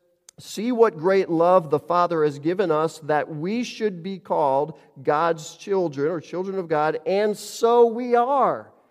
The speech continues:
It's almost like, "Yeah, I know it's hard to believe, but it's true. He doesn't just call you his children. You,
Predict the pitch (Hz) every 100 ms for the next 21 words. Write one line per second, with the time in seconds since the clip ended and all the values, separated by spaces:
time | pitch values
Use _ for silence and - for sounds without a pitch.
0 | _ - 226 226 220 196 247 208 220 214
1 | 262 285 254 240 240 208 196 214 226 254
2 | 175 170 220 - _ _ - 214 247 -
3 | - 285 311 233 185 202 262 247 208 196
4 | - - - - 226 277 269 202 165 160
5 | 143 - 143 127 127 165 233 269 _ _
6 | _ 156 202 277 240